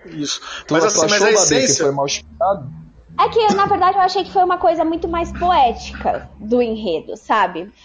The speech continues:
Speaker 3: Aquela coisa do tipo, sabe quando o museu no Rio de Janeiro pegou fogo? E aí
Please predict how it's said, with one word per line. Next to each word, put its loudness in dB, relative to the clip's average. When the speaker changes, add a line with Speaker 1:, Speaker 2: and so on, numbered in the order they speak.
Speaker 3:
Aquela 0
coisa 2
do -2
tipo, 0
sabe 2
quando 2
o 4
museu 4
no 0
Rio 2
de -6
Janeiro 0
pegou 0
fogo? 2
E -4
aí 2